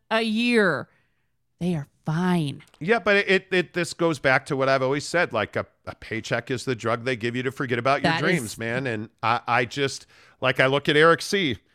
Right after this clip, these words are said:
Speaker 2: Eric C said, "I'm moving back home with my parents for that same reason, Connor, living paycheck to paycheck. They're not so happy about that." Well, a-, and, but listen, Eric, there's nothing wrong with moving back home. Jake lived at home until you were twenty-five, right? And I, what did I always used to say,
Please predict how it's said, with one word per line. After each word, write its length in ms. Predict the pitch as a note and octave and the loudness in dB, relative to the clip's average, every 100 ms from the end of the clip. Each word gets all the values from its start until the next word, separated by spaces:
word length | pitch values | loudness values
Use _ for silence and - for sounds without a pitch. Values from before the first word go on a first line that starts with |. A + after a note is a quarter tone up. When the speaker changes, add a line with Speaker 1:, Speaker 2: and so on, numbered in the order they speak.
| _ _ _ _ | _ _ _ _
Speaker 2:
Eric 220 | B2 D#3 D#3+ | 4 4 4
C 200 | F#3 F#3 | -2 0
said, 180 | F3 | 2
"I'm 100 | D3 | 2
moving 280 | C#3+ D#3 E3 | 2 2 2
back 220 | D3+ D#3 | 4 4
home 160 | D#3+ E3+ | 2 0
with 140 | E3 | 0
my 120 | D#3 C#3 | 0 0
parents 380 | E3 E3+ D#3+ | 0 0 0
for 100 | - | 0
that 200 | D3 C#3 | 2 2
same 300 | - E3+ D3+ | 2 -2 0
reason, 320 | D3 D#3+ D#3+ C3 | 0 -2 -2 -2
Connor, 320 | A#2+ A2+ C3 | 0 2 2
living 260 | B2 A#2+ | 2 -2
paycheck 420 | - B2 A#2 A#2 - | -2 -2 -2 -4 -4
to 60 | |
paycheck. 500 | - D3+ D3 B2 G2+ - - - _ | -4 -4 0 0 0 -4 -20 -20 _
They're 160 | C3 | 2
not 260 | C3 D#3 - | 6 6 6
so 180 | - D#3 | 2 4
happy 320 | D3+ D#3+ D#3+ | 6 6 4
about 320 | A2+ A#2 G#2 | 2 2 2
that." 260 | G2 E2 - | -2 -4 -4
Well, 200 | C#3+ D3+ - | 2 2 6
a-, 220 | E3 - | 2 4
and, 160 | F3 D#3+ - C3 | 0 0 -10 -2
but 200 | E3+ D3 | -2 -2
listen, 480 | G#3 - C3+ G#2 - | -6 -4 -8 -10 -8
Eric, 280 | C3 C#3+ F3 - | -2 0 -2 -4
there's 200 | D#3+ C#3+ | -6 -2
nothing 360 | E3 F#3+ F#3+ | -2 -2 -4
wrong 340 | E3 D#3 E3 D3+ | -2 0 0 -2
with 160 | B2 | -6
moving 320 | B2+ C#3 C3+ B2 | -6 -6 -6 -4
back 220 | A#2+ - | -4 -2
home. 220 | D#3 A#2+ | -6 -4
Jake 280 | A#2+ D#3 D#3+ | -2 -2 2
lived 220 | F3 C#3 | -2 0
at 80 | C#3+ | -4
home 220 | C#3+ D3+ | -2 -4
until 220 | C#3 D#3 | -6 -4
you 140 | C#3 C3 | -4 -4
were 100 | C3 | -6
twenty-five, 800 | - D3+ D#3 C#3 F3+ C3 - - _ _ _ _ | -4 -4 -4 2 2 2 -2 -16 _ _ _ _
right? 260 | G#2+ C3 D#3+ _ _ _ - | 2 2 2 _ _ _ 2
And 160 | D#3+ | 4
I, 120 | D#3+ D3+ | 6 6
what 120 | D#3 | 6
did 120 | F3 | 8
I 140 | E3+ E3+ | 8 8
always 240 | F3 D#3+ | 6 0
used 180 | E3 - | -4 -6
to 80 | E3 | -2
say, 220 | F3+ | 0